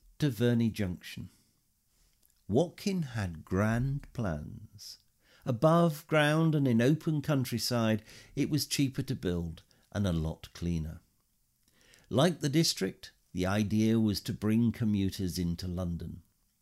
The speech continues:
On the second of August eighteen eighty, the line reached Harrow. In eighteen eighty-five, it had got to Pinner, and on the first of September eighteen eighty-seven, an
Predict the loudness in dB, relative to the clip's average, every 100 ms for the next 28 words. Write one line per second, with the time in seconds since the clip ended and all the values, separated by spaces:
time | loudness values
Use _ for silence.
0 | _ _ _ -20 -20 -2 2 4 4 2
1 | 2 2 2 0 0 0 0 -2 0 0
2 | 2 0 0 -4 0 0 2 2 2 2
3 | 0 -2 -8 -4 -2 -4 -6 -14 -20 _
4 | _ -2 2 2 2 2 2 2 -2 -4
5 | -2 0 0 0 -2 -2 -2 -2 -6 -6
6 | -4 -2 -4 -8 -20 -18 -4 0 4 2
7 | 0 -6 -8 -4 -4 -4 -4 -4 -4 -4
8 | -2 0 0 -2 0 -2 -2 -2 0 0
9 | -2 -2 -2 -2 -4 -6 -6 -12 -20 -18
10 | -2 -2